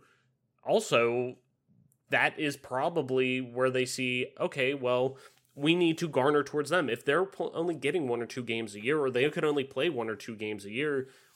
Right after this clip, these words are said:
we want these, we want to make sure, you know, I'm sure in their mindset, one, we're getting the most money out of them that we can, but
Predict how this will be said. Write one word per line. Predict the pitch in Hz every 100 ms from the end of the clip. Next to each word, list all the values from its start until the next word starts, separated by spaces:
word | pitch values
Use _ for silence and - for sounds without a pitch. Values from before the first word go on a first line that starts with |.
| -
we | 143 180
want | 180 180 175
these, | 160 156 147 131 -
we | 147 175
want | 185 175
to | 165
make | 151 143
sure, | - 147 139 135 131 131 _ _ _ _ _ _ _ _ -
you | 127 120 - _ 101 131
know, | 107 110
I'm | 135 139
sure | 139 139
in |
their | 123
mindset, | 117 117 113 113 107 -
one, | 143 185 135 123
we're | 135
getting | 117 117 113
the | 104
most | 107 98
money | 127 185 135
out | 110 113
of | 107
them | 113 110
that | 104
we | 110
can, | 113 123 120
but | 120 113